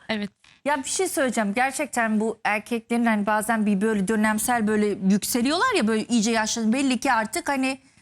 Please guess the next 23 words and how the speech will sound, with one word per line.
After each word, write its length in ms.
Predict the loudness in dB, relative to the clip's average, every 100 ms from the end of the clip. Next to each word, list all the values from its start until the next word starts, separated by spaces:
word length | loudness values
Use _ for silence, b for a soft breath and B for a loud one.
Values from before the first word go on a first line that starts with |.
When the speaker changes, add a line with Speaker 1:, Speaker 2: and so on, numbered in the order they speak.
| b
Speaker 2:
son 340 | -4 0 2 0
noktaları. 580 | 0 -2 -2 0 2 0 -2 b b -4
Orada 380 | -2 0 -2 0
adam 300 | 0 0 -2
fıs 300 | -4 -4 -2
fısıyla 340 | -2 0 2
geliyor 400 | 4 4 2 0
otele. 340 | 0 -2 -2 -2
Speaker 1:
Evet. 280 | -2 -2 -8 _
Speaker 2:
Yani 260 | -4 -2 -2
dur 160 | -4 -4
sen 200 | -2 -4
hastasın, 600 | -4 -4 -4 -6 -4 -4
koa 180 | 0 0
hastasın, 420 | 0 -4 -6 -4
git 160 | -4 -4
sen 200 | -4 -4
torun 440 | -4 -4 0 2
bak 220 | 0 0
ya. 140 | -4 -6 -10 _ -18 -18 -8
Torun 240 | -8 -4
bakacak 340 | -6 -6 -8
yaştasın. 480 | -8 -8 -10 -12 -14